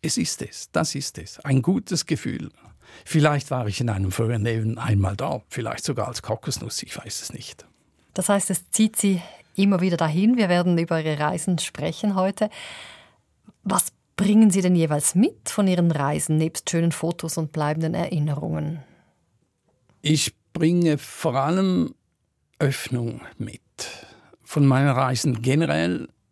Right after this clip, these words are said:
Speaker 1: Weitsichten, das Lebensverständnis anderer Menschen und auch die ungeheure Energie, die in diesem Bereich unserer Erde liegt. Ich spreche vom Südpazifik an sich.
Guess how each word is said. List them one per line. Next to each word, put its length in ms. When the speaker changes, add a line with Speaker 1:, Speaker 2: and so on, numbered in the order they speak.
Speaker 1:
Weitsichten, 1600
das 180
Lebensverständnis 1040
anderer 400
Menschen 580
und 140
auch 160
die 120
ungeheure 520
Energie, 840
die 280
in 140
diesem 300
Bereich 720
unserer 480
Erde 280
liegt. 440
Ich 160
spreche 500
vom 440
Südpazifik 720
an 140
sich. 360